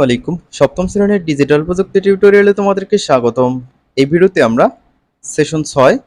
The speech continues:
আমাদের বন্ধু নেটওয়ার্ক, এই সেশনের ছক পূরণ করব। এখানে বাংলা যে পড়াগুলো রয়েছে, সেগুলো খুব সুন্দরভাবে তোমরা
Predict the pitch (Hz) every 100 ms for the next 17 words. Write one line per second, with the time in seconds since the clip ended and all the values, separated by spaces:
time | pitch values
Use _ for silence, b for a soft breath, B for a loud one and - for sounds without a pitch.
0 | _ _ _ _ _ _ _ - 135 131
1 | 131 127 139 147 180 120 113 139 214 _
2 | _ _ _ _ _ _ 127 139 165 -
3 | 180 180 - - - 139 - 123 110 113
4 | 107 202 - - _ _ _ b b -
5 | 156 208 190 165 170 160 160 - 131 151
6 | 160 131 107 107 185 254 - _ _ _
7 | _ _ _ _ - 151 160 156 - 143
8 | 135 147 147 147 143 139